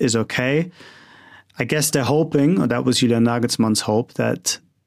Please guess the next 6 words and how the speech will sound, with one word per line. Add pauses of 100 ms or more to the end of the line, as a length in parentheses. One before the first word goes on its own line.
the
Champions
League (220)
as
an
occasion,